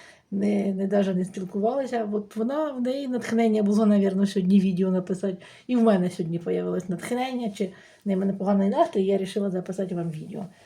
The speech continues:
От, то я вам, дівчатки, покажу щас вам,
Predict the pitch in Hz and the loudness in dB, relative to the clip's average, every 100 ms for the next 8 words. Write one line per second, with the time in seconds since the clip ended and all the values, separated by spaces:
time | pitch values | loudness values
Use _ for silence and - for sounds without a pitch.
0 | - _ _ _ - 233 - - 240 302 | -20 _ _ _ -14 -12 -8 -2 0 2
1 | 277 220 220 208 208 202 190 190 196 359 | 2 2 2 0 -6 -6 -6 -8 -4 -4
2 | 349 262 226 208 | -2 -6 -2 -2